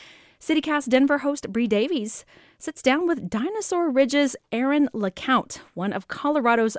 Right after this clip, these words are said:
foremost dinosaur educators, to unearth the story of the Bone Rush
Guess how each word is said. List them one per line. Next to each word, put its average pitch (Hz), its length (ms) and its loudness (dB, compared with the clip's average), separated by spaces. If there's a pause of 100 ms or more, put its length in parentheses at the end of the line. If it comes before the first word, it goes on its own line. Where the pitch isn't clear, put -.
foremost 269 720 2 (160)
dinosaur 320 520 0
educators, 240 720 0 (440)
to 254 180 2
unearth 247 420 0
the 240 80 -6
story 247 460 -4
of 214 220 -4
the 233 80 2
Bone 247 380 6
Rush - 380 0